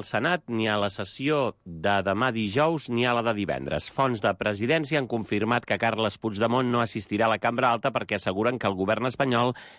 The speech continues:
ja té decidit aplicar l'article cent cinquanta-cinc de la Constitució. El govern espanyol ja ha reaccionat i el seu portaveu Íñigo Méndez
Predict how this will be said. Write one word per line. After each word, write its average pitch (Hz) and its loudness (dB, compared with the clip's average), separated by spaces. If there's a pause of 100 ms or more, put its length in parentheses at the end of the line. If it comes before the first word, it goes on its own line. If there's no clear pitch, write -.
ja 135 2
té 160 -2
decidit 113 -2
aplicar 90 0
l'article 101 0
cent 120 -2
cinquanta-cinc 104 -2
de 87 0
la 85 2
Constitució. 78 -4 (420)
El 101 2
govern 101 0
espanyol 101 0
ja 98 2
ha - 0
reaccionat 95 0 (320)
i - -6
el 80 -2
seu 98 0
portaveu 95 2 (100)
Íñigo 101 0
Méndez 98 0